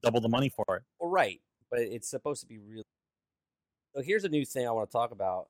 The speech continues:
Speaker 2: uh, that they announced. That they, some people saw it at, at pax East, um, but I'll show you here. So this is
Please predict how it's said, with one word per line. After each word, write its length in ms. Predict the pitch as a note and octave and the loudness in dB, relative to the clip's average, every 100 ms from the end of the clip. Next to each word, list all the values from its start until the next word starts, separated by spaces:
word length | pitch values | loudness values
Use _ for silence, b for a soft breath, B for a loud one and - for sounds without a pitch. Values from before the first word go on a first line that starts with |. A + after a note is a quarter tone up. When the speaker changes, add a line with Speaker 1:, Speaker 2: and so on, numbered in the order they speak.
| _ G2 | _ -20
Speaker 2:
uh, 220 | F#2+ F#2+ _ _ _ - | -20 -20 _ _ _ -10
that 100 | G2+ - - | -10 -10 -8
they 100 | G#2+ | -6
announced. 460 | G#2+ A#2 D3 - | -6 -6 -8 -10
That 120 | F#2+ - _ _ _ _ | -18 -20 _ _ _ _
they, 160 | A#2 A#2+ | 0 0
some 200 | - E3+ | 0 -4
people 200 | F3 D#3+ | -2 -4
saw 220 | C#3 C#3 C3 | 2 6 6
it 40 | |
at, 140 | A#2+ G#2+ _ | 4 0 _
at 180 | G#2+ G2+ | -4 -4
pax 320 | - G#2+ - G#2 | -2 -4 -4 -12
East, 360 | F#2+ E2+ - _ _ _ _ _ _ _ _ F#2 | -18 -18 -18 _ _ _ _ _ _ _ _ -18
um, 400 | F2+ F2 E2+ _ _ _ _ _ _ _ _ _ - | -16 -18 -20 _ _ _ _ _ _ _ _ _ -10
but 120 | G2+ _ _ _ _ _ _ _ _ _ | -10 _ _ _ _ _ _ _ _ _
I'll 60 | A2+ | -14
show 140 | - | -14
you 140 | A2 F2+ | -16 -18
here. 140 | F#2+ G2+ _ _ _ _ _ _ | -20 -20 _ _ _ _ _ _
So 80 | C#3+ | -12
this 320 | C3 G3+ G3+ | -4 -2 -2
is 560 | F#3+ E3 D#3+ E3+ - | -2 -2 -4 -8 -14